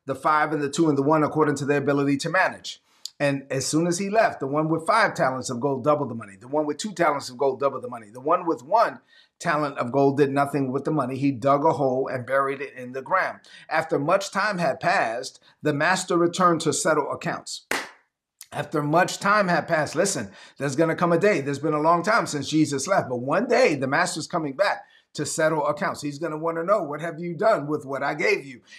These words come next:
And so to the one that was given five talents of gold, he came and he said, "My God, look at this! I doubled your money, sir. This is what you gave me, and this is what I'm giving you back," right?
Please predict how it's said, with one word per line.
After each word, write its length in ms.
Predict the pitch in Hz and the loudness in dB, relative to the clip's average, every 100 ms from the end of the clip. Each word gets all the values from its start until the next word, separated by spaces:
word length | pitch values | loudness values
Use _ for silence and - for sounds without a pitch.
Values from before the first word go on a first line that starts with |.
| - | -8
And 200 | 151 165 | -6 -2
so 200 | 190 165 | 0 0
to 120 | 180 | -2
the 140 | 170 143 | -4 -2
one 260 | 165 208 | 0 2
that 140 | 202 180 | 2 -2
was 100 | 175 | -4
given 280 | 190 175 | -4 -4
five 340 | 170 180 196 190 | 0 2 2 2
talents 320 | 180 156 147 | 0 0 -2
of 100 | 143 | -2
gold, 260 | 160 156 143 | 2 2 2
he 120 | 180 | -2
came 320 | - 226 277 | 0 2 2
and 80 | 160 | 2
he 60 | |
said, 280 | 247 - 143 | 2 0 0
"My 220 | 202 185 - - | 0 0 -2 -6
God, 200 | 247 262 | -6 -6
look 140 | 294 | -14
at 80 | - | -16
this! 260 | 302 269 320 - - | -18 -14 -4 -2 0
I 220 | 175 208 175 | 2 2 2
doubled 360 | 208 208 208 | 0 2 2
your 120 | 185 208 | 2 4
money, 260 | 208 190 | 4 2
sir. 260 | 170 196 160 | 0 0 2
This 220 | 175 202 | 2 0
is 140 | 170 170 | 0 -4
what 160 | - | -4
you 60 | 151 | 0
gave 300 | 202 226 226 | 4 4 2
me, 200 | 240 - - - | -6 -8 -14 -10
and 100 | 160 | -6
this 220 | 160 175 | -4 -2
is 100 | 165 | -4
what 160 | 147 160 | -2 0
I'm 140 | 160 | 0
giving 280 | 147 170 170 | 0 0 0
you 120 | 175 | 0
back," 280 | 170 160 117 - | 2 0 0 -2
right? 160 | 170 | -2